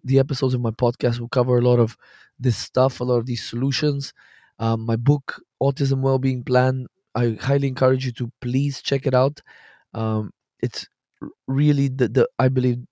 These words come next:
the, one of the best resources out there for you. With it, you will get a, a, a video course on nutrient supplementation, choosing quality supplements. You get that for free. It's a two-hour video course. I also have a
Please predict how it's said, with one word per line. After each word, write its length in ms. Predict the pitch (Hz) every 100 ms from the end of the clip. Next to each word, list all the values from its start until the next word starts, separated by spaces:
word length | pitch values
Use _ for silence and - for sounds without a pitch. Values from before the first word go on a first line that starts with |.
| _
the, 180 | 127 - 277 _
one 220 | 127 135
of 80 | 123
the 80 | 123
best 280 | 123 110 -
resources 500 | 113 - 104 104 104
out 140 | 104
there 160 | 107 101
for 220 | - 104
you. 200 | 107 110 _ _ _ _ _ _ _ _ _ _ _ _ -
With 220 | 139 135 131
it, 140 | 123
you 100 | 123
will 120 | 117
get 260 | 127 131 -
a, 100 | 117 107
a, 320 | 120 110 107 -
a 60 |
video 360 | 107 131 131 117
course 560 | - 127 127 - - - -
on 300 | 110 110 113
nutrient 340 | 123 - 110
supplementation, 760 | - - 107 101 139 135 139 123
choosing 420 | - 120 113 110 _ - - _ -
quality 440 | - 113 107 113
supplements. 520 | - 117 131 127 113
You 60 | 120
get 180 | 127 120
that 160 | 117
for 160 | - 107
free. 520 | - - 139 151 151 - -
It's 100 | -
a 40 | -
two-hour 360 | - 127 117
video 300 | 113 127 120
course. 440 | 107 - 135 127 - _ _ _ _
I 60 | 127
also 240 | 135 -
have 180 | 139 131
a 140 | 123